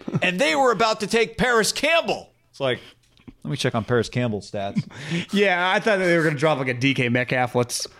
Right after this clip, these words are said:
Speaker 1: I do think he, J J went ahead of D K, though, right?
Speaker 2: Well, they all went ahead of D K 'cause D K was the last pick of the second round.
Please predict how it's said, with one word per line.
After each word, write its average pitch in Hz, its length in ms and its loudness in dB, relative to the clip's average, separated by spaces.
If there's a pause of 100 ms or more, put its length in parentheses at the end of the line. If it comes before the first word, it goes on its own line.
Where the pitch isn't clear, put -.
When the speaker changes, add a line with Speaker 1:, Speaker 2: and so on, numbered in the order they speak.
(160)
Speaker 1:
I 139 100 -2
do 147 180 2
think 135 180 0
he, 135 140 0
J 135 240 0
J 123 160 0
went 123 320 2
ahead 107 180 -2
of 104 80 -2
D 101 120 -2
K, 98 180 -2
though, 95 220 -6
right? 120 360 -2
Speaker 2:
Well, 147 160 4
they 143 140 4
all 175 180 4
went 123 140 2
ahead 107 180 2
of 98 100 -2
D 117 160 0
K 113 140 2
'cause 104 140 -4
D 135 100 0
K 127 120 2
was 117 120 2
the 113 80 0
last 113 240 2
pick 123 100 0
of - 40 -6
the 110 80 -2
second 107 240 0
round. 110 340 0